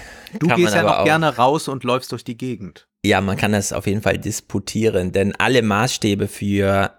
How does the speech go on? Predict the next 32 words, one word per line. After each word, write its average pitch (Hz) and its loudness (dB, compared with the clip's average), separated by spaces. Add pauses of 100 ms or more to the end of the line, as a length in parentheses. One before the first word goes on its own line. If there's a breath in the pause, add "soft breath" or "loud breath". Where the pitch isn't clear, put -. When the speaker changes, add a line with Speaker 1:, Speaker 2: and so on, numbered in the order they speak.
Speaker 2:
Attraktivität 101 -2
und - -2
Ästhetik, 113 -4
die 101 -2
wir 101 0
haben, 107 2
sind 110 0 (140)
irgendwie 113 0
in 101 -2
der 98 0
Natur 101 0
verankert. - -6 (480 loud breath)
Sei 98 2
es 117 -2
die 104 -4
Farben 104 0
des - -4
Sonnenuntergangs, 101 0 (360 soft breath)
sei 101 0
es - -4
die 101 -4
Formen 101 2
der 104 2
Körper, 113 0
die 107 -2
ihren 104 2
Körper - 0
auch 98 -2
wirklich 104 -6
bewegen 107 -2
und - -2
benutzen, 185 0